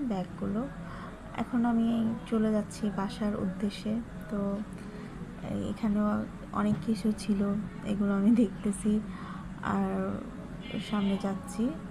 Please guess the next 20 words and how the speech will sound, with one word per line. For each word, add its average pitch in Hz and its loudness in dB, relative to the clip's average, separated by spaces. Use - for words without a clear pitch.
তো 196 2
আমাকে 202 2
সবাই 202 2
জানাবেন 202 2
আপনার 196 0
ভিডিও 202 4
কেমন 196 0
লাগলো, 196 2
কমেন্ট 196 0
করবেন, 208 2
লাইক 196 2
করবেন। 202 2
তো 185 -2
এখন 202 0
আমি 202 2
চলে 208 2
যাচ্ছি 202 0
বাসার 202 0
উদ্দেশ্যে। 208 0
আর 92 -2